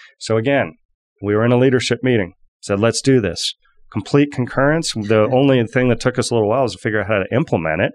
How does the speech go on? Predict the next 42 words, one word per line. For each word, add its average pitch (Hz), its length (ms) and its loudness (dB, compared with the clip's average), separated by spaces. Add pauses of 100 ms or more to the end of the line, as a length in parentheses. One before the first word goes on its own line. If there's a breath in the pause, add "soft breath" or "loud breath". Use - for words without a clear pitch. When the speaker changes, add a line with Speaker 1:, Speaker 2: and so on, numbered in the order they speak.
(420 loud breath)
Speaker 1:
But 120 180 4
Speaker 2:
And, 107 120 -2
and 185 220 2
how 160 120 4
much. 147 400 0
Speaker 1:
And 156 140 4
how 151 140 4
much, 202 360 2
Speaker 2:
Yeah. 156 100 2
Speaker 1:
exactly. 185 540 2
Speaker 2:
There, 143 140 2
Speaker 1:
And 117 120 2
Speaker 2:
we, 160 280 0 (500)
we 147 120 -2
went 175 160 -2
back 131 160 2
and 135 120 -2
forth 165 280 0
with 127 100 -4
that. 110 240 2
We 120 80 2
were 127 80 2
like, 110 260 2
"Uh, 233 180 -4 (120)
is 156 200 0
that 175 240 2
enough? 214 440 2 (120)
Speaker 1:
<laughs> - 140 0
I 175 100 4
know. 165 240 4
Speaker 2:
Like, 156 120 4
should 175 120 4
we 202 200 0
maybe 208 420 4
increase 233 380 2
it 214 80 2
a - 20 -4
little 196 160 2
Speaker 1:
Right, 208 300 2
Speaker 2:
bit?" 185 120 4
<laughs> 147 80 2
Speaker 1:
exactly. 151 600 0